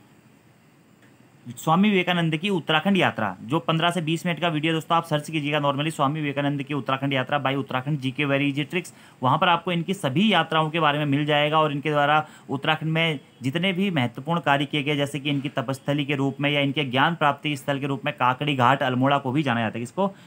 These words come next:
स्वामी विवेकानंद जी के ज्ञान प्राप्ति स्थल के रूप में किसको जाना जाता है? काकड़ी घाट अल्मोड़ा को जाना जाता है। इन्होंने यहाँ पे क्या की थी? स्वामी विवेकानंद आश्रम की स्थापना भी करी थी, ठीक है।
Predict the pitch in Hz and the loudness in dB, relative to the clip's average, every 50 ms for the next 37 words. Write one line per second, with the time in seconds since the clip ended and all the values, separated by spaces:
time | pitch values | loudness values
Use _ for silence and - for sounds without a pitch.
0 | - - - - - 139 139 165 185 185 170 156 139 147 147 147 147 135 139 - | -20 -20 -16 -6 -2 0 0 2 2 2 2 2 2 0 0 0 0 -2 -2 -4
1 | 165 147 120 131 135 151 165 - 147 135 - - 143 - - 139 131 139 139 139 | -4 -2 0 2 2 2 2 0 -2 -2 -2 -4 -8 -6 -6 -6 -4 -4 -4 -4
2 | 127 147 151 147 - 185 180 170 170 165 147 156 127 98 - - - - _ - | -4 -6 -8 -4 -2 0 0 0 0 -2 -2 -2 -2 -2 -4 -10 -20 -16 _ -2
3 | 135 131 131 - 151 165 139 127 135 151 143 139 131 127 131 131 127 127 - 165 | 0 0 0 0 -2 -2 0 2 2 2 2 0 0 2 2 2 0 0 -2 -2
4 | 151 131 123 123 131 131 123 117 - 120 120 131 131 131 135 147 143 131 - - | 0 0 0 0 2 0 0 0 -2 -2 -2 0 0 2 2 2 0 0 -2 -4
5 | 135 - 165 165 - 170 - 170 131 - - - _ - - 139 135 143 160 160 | -8 -6 -6 -6 -6 -6 -6 -6 -6 -6 -10 -18 _ -8 -2 0 0 2 2 0
6 | 147 139 127 143 147 151 147 135 123 123 - 135 135 131 - 143 135 - - 131 | 0 0 0 0 0 2 2 0 0 0 -2 -4 -4 -4 -4 -8 -8 -4 -4 -4
7 | 120 127 131 127 139 165 151 143 117 110 104 107 104 101 165 156 175 123 - | -2 0 -2 0 0 -2 -2 -2 -2 -2 -4 -6 -4 -6 -4 -2 -2 -2 -4